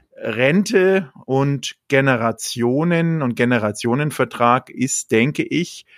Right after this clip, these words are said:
ein bisschen ins Hintertreffen aktuell geraten, ist aber ein großes Thema. Machst denn du dir aktuell nicht mit deinem <laughs> Rentenbescheid in der Hand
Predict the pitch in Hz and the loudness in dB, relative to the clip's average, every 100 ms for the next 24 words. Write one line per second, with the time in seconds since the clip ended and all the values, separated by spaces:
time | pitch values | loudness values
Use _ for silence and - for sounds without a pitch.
0 | - - - 120 123 113 135 - 131 117 | -20 -20 -4 0 0 0 -2 0 0 0
1 | 170 175 - 110 101 101 107 101 101 101 | 0 0 0 -2 -2 -4 -2 0 0 -2
2 | 104 101 117 165 131 139 127 139 143 104 | -2 0 -2 -4 -4 -2 0 0 0 0
3 | 104 139 131 - 101 113 117 117 135 - | -2 -4 -8 -8 0 2 2 0 -6 -6
4 | - 180 117 95 - _ _ - 113 113 | -2 0 2 0 -4 _ _ -4 -2 -2
5 | - 123 117 175 170 156 139 139 - 135 | -2 -2 0 0 2 2 0 -6 -2 0
6 | 139 143 - 135 160 - - 131 135 143 | 2 0 -2 -8 -10 -10 -18 -10 -6 -2
7 | 131 120 120 156 160 - 185 165 - 120 | 0 2 0 0 -2 0 -2 -2 -2 0
8 | 120 110 113 107 104 107 147 | -2 -2 0 2 2 0 -4